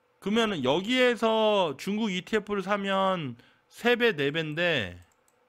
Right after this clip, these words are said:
더 나아가서 뭐 다섯 배, 여섯 배도 될 수 있죠. 예전에 그랬-, 그러니까 여기서 그랬거든요. 근데 이때 중국의, 어, 정말 실적도 따라주고 정말 펀더멘털상 괜찮은 종목들을 잘 잡으시면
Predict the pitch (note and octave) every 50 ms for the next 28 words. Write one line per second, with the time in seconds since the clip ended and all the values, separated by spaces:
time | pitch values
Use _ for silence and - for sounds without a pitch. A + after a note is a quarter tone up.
0 | _ _ _ - - F#3+ A3 G3+ E3 E3 F3+ G3 G3 G#3 F3+ D3 C#3 C#3+ C#3 C#3
1 | - D#3 E3+ G3+ A3+ A3 - G#3+ F3+ C#3+ C#3+ - G3+ F#3+ G3+ F#3+ F#3 E3+ - C#3
2 | B2 A2+ - E3+ D#3 - - A#2 G2 G2+ G#2 G#2+ - _ _ _ _ _ _ -
3 | B2 D3+ F#3 F3+ A#3 A3+ G#3+ F#3+ - F3 F3+ F3 F3 - D#3+ C#3 A#2 B2 A#2+ B2
4 | C3+ F3+ F#3 A#3 A#3 G#3+ E3+ D#3 C#3+ C#3+ C#3 B2 G#2+ G2+ G2 A#2 E3 - _ _
5 | _ _ _ _ _ _ _ _ _ - - E3+ F3 F3+ E3 C#3+ B2 A#2 - _
6 | _ _ _ _ _ _ _ _ _ - C#3+ F#3+ F#3 _ - B3 B3 A#3 A3+ G#3+
7 | F#3 D3+ A2+ - - - F#3+ G#3 G#3+ A#3 A3+ G3 G#3 G3+ G3 F#3+ F#3 F3 D#3 C3+
8 | A#2+ A2 - _ _ _ _ _ _ _ _ - B2 A#2 A2+ A2 G#2+ G#2 G2+ G2
9 | F#2+ F#2 F2+ F2+ F2+ - - G#3+ _ _ - - E3 F#3 G#3 G#3 F#3 E3 F3+ G3+
10 | G3+ - - A#3 G#3+ - G#3+ - G#3+ G3+ G3+ G#3 G#3 G#3 G#3 G3+ F#3 F3+ F3+ E3+
11 | F3 F#3 F#3 F#3 F#3 F#3 F#3 F#3 _ _ _ _ _ _ _ - C#3+ D#3 E3 E3
12 | D#3+ D3+ - A#3+ A#3 A#3+ A3+ A3 G3+ - G#3+ G3+ F#3+ F#3+ F#3 F3+ F3 D3+ - D#3
13 | E3 E3 - G#3+ G#3+ G#3+ G3+ E3+ - E3 E3 E3+ F#3+ F3 - - F3+ F3 E3+ D#3+
14 | D3+ - - D3 D3 D3 - C#3 C3 D3+ F#3+ E3+ - D#3+ D3 D3+ E3 F3 F3+ E3+
15 | C#3+ G#2+ F2+